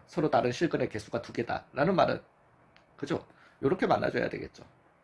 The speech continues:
어, 물론 씨, 뭐, 굳이 웃기셔가지고 뭐, 이게 뭐, 만약에 연결이 안 되고, "쌤, 여기가 구여도 되지 않나요?" 음, 뭐, 해보시던가. 되-, 되셨나요?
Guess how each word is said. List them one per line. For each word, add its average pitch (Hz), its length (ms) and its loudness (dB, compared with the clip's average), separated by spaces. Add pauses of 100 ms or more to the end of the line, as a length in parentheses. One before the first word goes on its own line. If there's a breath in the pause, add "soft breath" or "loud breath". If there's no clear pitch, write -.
(280 soft breath)
어, 262 100 2
물론 311 280 8
씨, 311 220 0
뭐, 214 460 4
굳이 220 240 2
웃기셔가지고 214 720 4
뭐, 196 120 6
이게 190 240 4
뭐, 180 140 4
만약에 165 340 6
연결이 156 320 6
안 143 140 8
되고, 175 260 -2
"쌤, - 380 -4
여기가 - 600 0 (400 loud breath)
구여도 196 360 4
되지 170 220 2
않나요?" - 420 0 (140)
음, - 140 -16 (340)
뭐, 160 200 -6
해보시던가. - 540 -8 (2250 loud breath)
되-, - 220 -16 (560 loud breath)
되셨나요? 107 420 -4